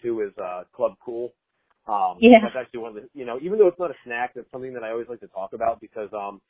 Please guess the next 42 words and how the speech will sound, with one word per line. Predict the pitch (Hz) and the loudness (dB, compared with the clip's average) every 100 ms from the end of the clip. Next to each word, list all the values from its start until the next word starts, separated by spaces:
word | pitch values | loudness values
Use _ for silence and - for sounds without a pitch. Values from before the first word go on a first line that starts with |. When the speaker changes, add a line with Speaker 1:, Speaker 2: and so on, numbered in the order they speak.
| _ - | _ -18
Speaker 1:
between | - 131 117 | -8 -6 -2
Club | - 139 139 | 4 4 4
Cool | - 143 143 131 113 | 0 6 8 8 6
and | 117 110 104 | -6 -8 -8
the | 107 | -8
Lunching | 110 131 127 113 | -2 -4 -4 -16
Pad, | 113 113 104 101 | 0 6 6 4
my | 104 - | -12 -14
fiance | 127 120 117 | -12 -12 -12
and | 110 | -12
I | 107 107 | -8 -8
are, | 107 110 104 107 _ _ _ | -2 -2 -2 -6 _ _ _
you | 135 | -8
know, | 120 110 110 | -6 -6 -8
you're, | 123 123 | -6 -4
you're | 131 135 | -2 -4
almost | 131 - | -4 -4
guaranteed | 123 113 110 | -4 -4 -12
if | 104 | -14
we're | 104 | -12
going | 107 107 | -12 -10
by | 101 101 | -4 -4
it | 98 - | -4 -14
that | 98 | -16
we're | 98 | -16
gonna | 101 104 101 | -16 -16 -18
get, | - - | -18 -4
stop | 104 95 | -2 -2
and | 104 | -6
get | 98 | -10
a | 92 | -10
frozen | 107 104 95 | -8 -8 -8
Coke. | 90 107 110 _ _ _ - _ 107 | -2 0 0 _ _ _ -20 _ 4
Um, | 104 98 95 | 6 6 4
Speaker 2:
Mm-hmm. | 202 202 196 185 170 | 0 -2 -2 -2 -4
Speaker 1:
and | 123 | -4
the | |
Lunching | 131 165 180 143 | 0 0 0 2
Pad | 127 104 | 4 4
actually | 110 - 104 113 | 2 -2 -14 -8
has | 104 98 | -8 -10
the, | 110 | -16